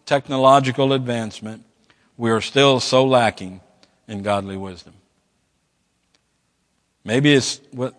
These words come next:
as James stated in James chapter four, verses one through three, he writes, "From whence come wars and fightings among you? Come they not hence, even of your own lust,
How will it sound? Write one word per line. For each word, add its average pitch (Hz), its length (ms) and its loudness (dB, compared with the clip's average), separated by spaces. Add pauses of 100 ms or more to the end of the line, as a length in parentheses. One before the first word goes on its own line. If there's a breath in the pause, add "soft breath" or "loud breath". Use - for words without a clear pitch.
as 131 200 -2
James 147 340 -2
stated 95 420 -4
in 101 200 -16
James 123 320 -8
chapter 135 320 -8
four, 160 320 -8
verses 110 420 -16
one 127 240 -8
through 120 160 -10
three, 151 300 -6
he 117 100 -2
writes, 123 240 -2
"From 113 240 -12
whence 143 240 -8
come 135 220 -6
wars 131 420 0
and 123 140 -10
fightings 139 380 -2
among 151 340 -8
you? 110 120 -8 (440 soft breath)
Come 147 200 2
they 147 120 2
not 139 200 4
hence, 147 360 -2
even 139 220 -2
of 120 120 -4
your 117 140 -4
own 127 260 0
lust, 131 480 4